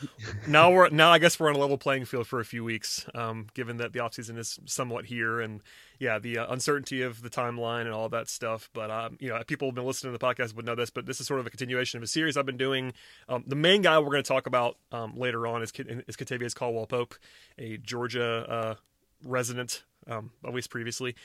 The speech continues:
Speaker 2: Um, but we'll
Speaker 1: Mm-hmm.
Speaker 2: come, we'll come back to him later on. I do wanna sort of breeze through the other guys on the Lakers. Um, number one, Anthony Davis is not leaving Los Angeles, so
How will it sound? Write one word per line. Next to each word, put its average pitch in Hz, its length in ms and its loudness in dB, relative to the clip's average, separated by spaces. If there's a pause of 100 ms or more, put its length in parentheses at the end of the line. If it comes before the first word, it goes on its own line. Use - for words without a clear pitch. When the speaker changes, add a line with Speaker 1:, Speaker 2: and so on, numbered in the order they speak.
(240)
Speaker 2:
Um, 113 140 -8
but 123 80 -2
we'll 135 100 -6
Speaker 1:
Mm-hmm. 160 140 2
Speaker 2:
come, 170 180 2
we'll 156 100 0
come 180 120 2
back 185 180 4
to 165 80 -4
him 165 140 2
later 143 260 4
on. 123 180 2
I 123 80 2
do 156 120 2
wanna 165 180 4
sort 151 180 0
of 117 100 -2
breeze 131 360 0
through 139 140 -2
the 127 120 -2
other 123 220 2
guys 139 340 6
on 147 60 -4
the 151 80 -2
Lakers. 147 560 0 (420)
Um, 131 300 2 (160)
number 147 240 2
one, 135 240 4
Anthony 135 240 2
Davis 123 300 0
is 117 80 -6
not 123 180 0
leaving 123 260 -4
Los 131 200 0
Angeles, 151 500 0 (120)
so 117 320 -2